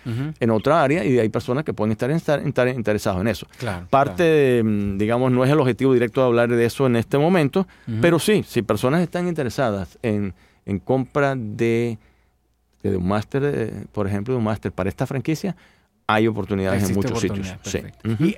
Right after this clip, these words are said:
Speaker 1: vamos a hablar de las otras dos opciones de salón, que esa, a mí me parecen esas las más interesantes, a mi gusto,
Speaker 2: Son
Speaker 1: ¿no?
Speaker 2: dos,
Speaker 1: Ujú.
Speaker 2: eh, son dos salones,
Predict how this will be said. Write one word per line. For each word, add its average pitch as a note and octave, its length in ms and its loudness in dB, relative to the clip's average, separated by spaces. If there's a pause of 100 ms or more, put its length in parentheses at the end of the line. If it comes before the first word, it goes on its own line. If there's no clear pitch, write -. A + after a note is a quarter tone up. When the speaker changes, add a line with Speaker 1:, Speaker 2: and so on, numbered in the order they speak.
Speaker 1:
vamos D#3 220 2
a - 20 2
hablar E3+ 220 0
de G3 80 0
las E3+ 120 -2
otras D#3 320 -2
dos E3 280 2
opciones D#3 500 0 (400)
de A#2 80 -6
salón, A2+ 320 0
que G#2+ 120 -8
esa, A#2+ 180 -2
a - 20 -2
mí A#2+ 140 0
me C3 80 0
parecen C3+ 240 -2
esas C3+ 160 0
las A#2+ 80 -2
más A2+ 160 0
interesantes, A2+ 640 -4 (160)
a - 100 -10
mi G#2 140 -4
gusto, G2+ 320 -6
Speaker 2:
Son B2+ 220 2
Speaker 1:
¿no? C3 80 4
Speaker 2:
dos, C3 140 2
Speaker 1:
Ujú. A2 120 0
Speaker 2:
eh, B2 60 4
son C3 200 2
dos E3 120 2
salones, D3+ 360 4